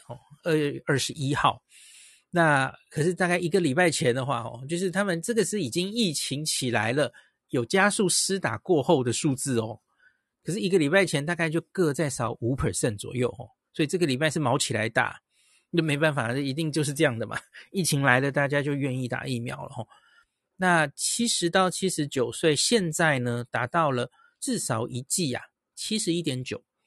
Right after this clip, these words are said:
两剂五十六点九。你看这其实还是不理想哦。这个打满两剂的人其实只有五十六点九。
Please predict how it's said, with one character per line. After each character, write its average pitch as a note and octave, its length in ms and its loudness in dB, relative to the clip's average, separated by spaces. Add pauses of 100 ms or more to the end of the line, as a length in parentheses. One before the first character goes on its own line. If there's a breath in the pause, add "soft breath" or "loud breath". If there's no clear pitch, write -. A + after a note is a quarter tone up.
(840)
两 C3+ 280 0
剂 G#3+ 380 -2
五 C3 100 -8
十 - 140 -6
六 F3+ 240 4
点 A2+ 180 -4
九。 A#2+ 240 -4
你 D3 80 -4
看 G3+ 160 -2
这 F#3+ 120 -4
其 E3 180 -2
实 D3 80 -4
还 C#3 180 -2
是 F3 220 -2
不 F#3 180 -2
理 B2+ 220 -2
想 A#2 320 -4
哦。 A2 100 -10 (680 soft breath)
这 - 120 -4
个 F3 100 2
打 D#3 320 0
满 E3+ 260 2
两 B2+ 200 0
剂 F3 180 -2
的 C3+ 140 -2
人 A#2+ 180 -2
其 B2+ 220 -6
实 C#3 160 -6
只 C#3 320 -4
有 D#3 180 4
五 B2+ 180 -4
十 A2+ 160 -4
六 C#3+ 300 4
点 A2+ 300 -6
九。 A2+ 200 -4